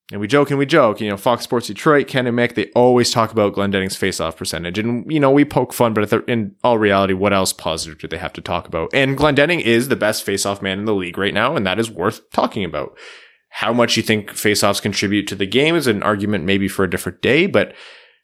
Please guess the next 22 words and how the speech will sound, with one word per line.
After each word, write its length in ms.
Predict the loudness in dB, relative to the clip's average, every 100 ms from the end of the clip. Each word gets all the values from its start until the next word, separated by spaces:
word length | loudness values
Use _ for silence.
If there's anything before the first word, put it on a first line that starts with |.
| _ _ _ _ _ _ _ _ -8
you 160 | -2 2
know 180 | 4
teams 380 | 2 2 2 4
value 300 | 2 2 2
that, 320 | 2 2 0 -2
you 60 |
know 160 | -4 -4
G 160 | -4
Ms 260 | -2 -2 0
value 240 | 2 2
that, 220 | 4 2 2
and 100 | 0
I 80 |
do 260 | 0 4 4
think 280 | 4 0 2
faceoffs 580 | 2 2 4 4 4 0
have 260 | -2 -2
an 260 | -2 -2 -2
important 420 | -4 0 0 4
role 140 | 4 4
to 100 | 0
play 420 | 2 2 2